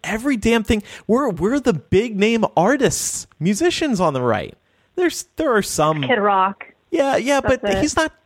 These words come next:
Speaker 1: good. You know what I mean? Like, where are, where are the good people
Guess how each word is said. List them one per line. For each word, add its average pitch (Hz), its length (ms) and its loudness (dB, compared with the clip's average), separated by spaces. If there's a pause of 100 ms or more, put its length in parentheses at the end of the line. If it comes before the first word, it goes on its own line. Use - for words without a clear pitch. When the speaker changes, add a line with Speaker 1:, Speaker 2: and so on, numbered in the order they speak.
(140)
Speaker 1:
good. 220 440 0
You 156 140 0
know 226 100 2
what 247 100 0
I 247 40 -4
mean? 254 200 -2
Like, 214 160 0
where 247 260 0
are, 262 200 2
where 233 220 2
are 381 40 2
the 262 140 -2
good 214 360 -2
people 110 540 -6